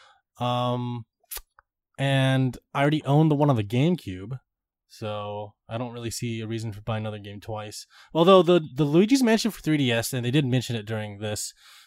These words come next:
um, uh, Nintendo Direct, is that there will be two-player co-op in the game, which is something that really interests me.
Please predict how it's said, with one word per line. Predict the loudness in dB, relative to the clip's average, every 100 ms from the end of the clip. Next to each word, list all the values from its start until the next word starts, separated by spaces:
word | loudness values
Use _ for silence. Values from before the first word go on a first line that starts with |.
| _
um, | -12 -10 -10 -12 -18 _ -20 -20 -20 _ _ -18 -8
uh, | -4 -2 -2 -4 -4 -6
Nintendo | -8 -6 -4 -4
Direct, | -2 -4 -4
is | -6
that | -4 -4 -2
there | -2 0
will | 0 2 2
be | 2 2 4 2 -2 -2
two-player | -2 0 0 0
co-op | -2 -2 2 0 0 -4
in | -4
the | 2
game, | 2 4 2
which | 0 -2
is | -2
something | -2 0 0
that | -2
really | -2 0 0
interests | -2 -2 -2 -2 -2
me. | -2 -2